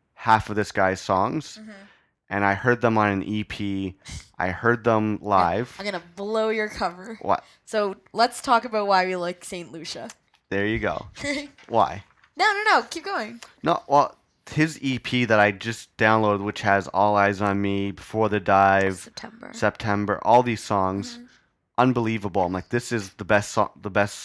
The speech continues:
Speaker 1: songs I had heard whenever I heard it last year. So
Speaker 2: Right.
Speaker 1: good."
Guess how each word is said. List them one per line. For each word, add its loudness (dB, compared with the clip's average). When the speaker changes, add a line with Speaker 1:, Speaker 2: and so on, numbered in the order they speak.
Speaker 1:
songs 2
I 2
had -2
heard 0
whenever 4
I 6
heard 2
it -8
last 0
year. -2
So -4
Speaker 2:
Right. 0
Speaker 1:
good." 2